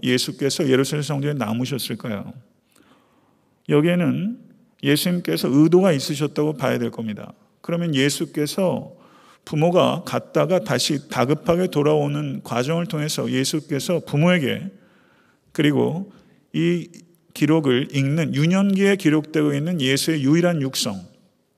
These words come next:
마태, 마가, 누가, 요한에서 예수께서 마태, 마가, 누가를 보게 되면 다 마태복음은 세례 받으실 때 첫 번째로 말씀하세요.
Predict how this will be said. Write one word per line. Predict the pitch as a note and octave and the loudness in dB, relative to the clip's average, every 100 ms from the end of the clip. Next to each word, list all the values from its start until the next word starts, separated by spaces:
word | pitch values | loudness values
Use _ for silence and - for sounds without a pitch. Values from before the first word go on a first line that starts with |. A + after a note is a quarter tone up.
| - _ _ _ _ | -20 _ _ _ _
마태, | C#3 C#3+ E3 G3 | 0 0 2 2
마가, | E3+ E3+ F3 | 4 4 2
누가, | C#3 D3+ D#3+ C#3+ | 0 2 4 4
요한에서 | C#3+ D3+ C#3 C3 - E3+ A2+ - - - _ _ _ - | 4 2 0 -2 0 0 0 -6 -16 -20 _ _ _ 2
예수께서 | C#3+ D#3 - F3+ F#3 D#3 A#2+ F3 A3+ - _ _ _ _ _ _ _ - | 4 4 2 2 2 2 2 0 -6 -14 _ _ _ _ _ _ _ -4
마태, | C3+ C#3+ - G3+ F#3 G3 | 0 0 2 2 4 2
마가, | D3 C3+ C3+ D3+ E3+ E3 | 2 2 4 2 0 0
누가를 | C#3+ D3 E3+ E3 | -2 2 2 2
보게 | D#3 C#3+ | 2 0
되면 | C3 C#3 E3 B2+ B2+ | 0 -2 -4 -4 -6
다 | - C#3 C3+ F#3+ | -4 0 0 -2
마태복음은 | D#3 C#3+ F#3 E3 D#3+ E3 F3 | 0 0 2 2 2 0 -2
세례 | F3 G3 F#3+ G3+ | -2 0 2 4
받으실 | D#3+ D3 C#3 C3+ | 2 0 -2 -4
때 | - A#2 - | -2 0 0
첫 | - F3+ | -4 -4
번째로 | F3 D#3+ D#3+ D#3 | -2 -2 0 0
말씀하세요. | C3+ A#2 - A#2 G#2+ A2+ G#2 A#2 | 0 -2 -2 -4 -4 -8 -10 -16